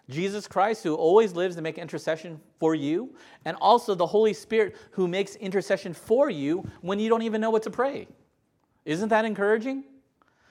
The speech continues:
The Holy Spirit is at work in your life to help you pray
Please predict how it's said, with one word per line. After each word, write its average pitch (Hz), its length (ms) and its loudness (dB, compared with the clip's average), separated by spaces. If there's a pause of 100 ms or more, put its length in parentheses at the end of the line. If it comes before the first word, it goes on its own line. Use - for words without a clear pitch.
(160)
The 156 80 -2
Holy 214 280 6
Spirit 202 280 0
is 151 180 -2
at 147 160 2
work 180 400 0
in 196 200 -4
your 208 160 0
life 143 340 0 (1040)
to 147 100 -6
help 190 380 2
you 175 120 -4
pray 127 680 0